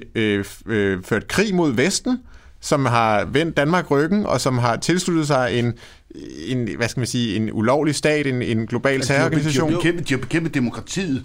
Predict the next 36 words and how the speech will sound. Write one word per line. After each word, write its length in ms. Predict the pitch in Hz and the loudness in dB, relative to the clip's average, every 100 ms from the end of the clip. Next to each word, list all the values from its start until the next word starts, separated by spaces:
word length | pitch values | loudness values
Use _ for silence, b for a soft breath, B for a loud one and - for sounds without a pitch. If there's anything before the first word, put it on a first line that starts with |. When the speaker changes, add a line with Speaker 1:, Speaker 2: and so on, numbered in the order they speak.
| - | -2
Speaker 1:
De 60 | 143 | 0
har 40 | |
bekæmpet 240 | 139 226 190 | 2 2 2
Speaker 2:
Men 80 | |
det, 100 | 170 | 2
der 60 | - | 2
er 40 | |
Speaker 1:
demokratiet. 140 | - 220 | 4 4
Speaker 2:
problemet, 420 | 147 131 135 127 | 4 2 0 -2
det 100 | - | -4
er 40 | 123 | -6
jo 20 | |
sådan 160 | 113 151 | -4 -4
set 100 | 156 | -2
ligegyldigt, 300 | 165 165 135 | -2 -4 -2
hvilket 220 | 143 147 | -2 0
land 200 | 127 127 | -2 -2
de 100 | 147 | -2
har 100 | 123 - - | -4 -6 -12
bekæmpet. 440 | - 123 110 135 B B B - | -2 0 0 -4 B B B -4
Speaker 1:
Ja. 40 | |
Speaker 2:
De 60 | 135 | -4
har, 0 | - - | -4 -8
altså, 200 | 120 113 - - - | -6 -6 -10 -14 -10
det, 100 | 127 143 | -8 -2
det 60 | |
er 40 | 135 | -2
jo, 80 | |
det 180 | 131 135 | -2 -2
er 40 | 131 | -2
jo 60 | |
dilemmaet 640 | 127 131 139 190 185 156 127 - | -2 -2 0 2 2 0 -2 -6
af, 240 | 120 139 - | -4 -4 -6
at 200 | 78 101 b b b - | -12 -12 b b b -6
vi 100 | 165 | -4
skal 200 | - | -2